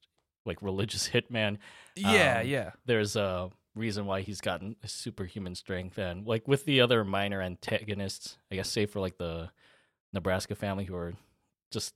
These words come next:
Speaker 1: there to fuck around on their own. Like, you have
Speaker 2: <laughs>
Speaker 1: Monev, Monev the Gale, um, and Livio,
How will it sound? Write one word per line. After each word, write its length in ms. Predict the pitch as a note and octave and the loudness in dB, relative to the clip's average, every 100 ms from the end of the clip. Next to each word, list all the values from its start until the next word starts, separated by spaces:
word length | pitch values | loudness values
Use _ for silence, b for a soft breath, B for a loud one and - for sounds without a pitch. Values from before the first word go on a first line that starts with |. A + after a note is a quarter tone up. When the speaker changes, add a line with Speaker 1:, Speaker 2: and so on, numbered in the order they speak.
| - | -6
Speaker 1:
there 160 | A2+ F2+ | -4 -4
to 80 | |
fuck 220 | F#2+ G2+ F#2 | -2 -4 -2
around 260 | F2+ G2+ | -2 0
on 80 | G2+ | -2
their 240 | G#2 G#2+ | 0 2
own. 260 | G2+ G#2 A2 | 2 2 -2
Like, 140 | G2 | -2
you 80 | A2+ | 2
have 80 | G#2+ | 4
Speaker 2:
<laughs> 260 | - D#3+ - | 6 6 6
Speaker 1:
Monev, 600 | G#2 G#2+ G#2 - - B B B - | 4 6 4 0 -10 B B B 4
Monev 220 | C#3+ C3 | 6 6
the 80 | A2 | 4
Gale, 500 | F#2+ G#2+ G#2+ G#2 G#2+ - _ _ - | 2 6 6 6 2 -8 _ _ -4
um, 420 | F#2 F2 F2 G#2 | 0 0 -2 -4
and 100 | - | -4
Livio, 600 | A2+ A#2+ G#2+ G2+ F#2 F2+ | 4 4 6 4 4 2